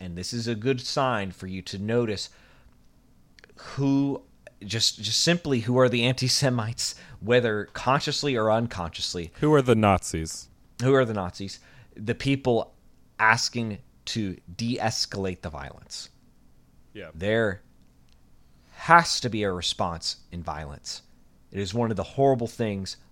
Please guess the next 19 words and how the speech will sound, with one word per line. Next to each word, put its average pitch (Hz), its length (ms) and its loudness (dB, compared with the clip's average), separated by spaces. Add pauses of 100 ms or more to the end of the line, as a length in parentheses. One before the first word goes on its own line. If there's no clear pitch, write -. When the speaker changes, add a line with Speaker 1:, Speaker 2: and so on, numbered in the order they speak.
(100)
Speaker 1:
of 76 140 -10
our 80 160 -8
world 120 420 2 (440)
that 98 120 -2
when 92 120 -4
people 113 360 -2
act 107 260 2
like 113 200 0
this, 120 260 0 (320)
there 104 160 -2
is 110 300 0
nothing 110 400 -2
left 101 240 -2
to 101 80 -6
do 101 240 -4
but - 180 -10
respond 92 540 -4
to 80 80 -10
them 80 180 -8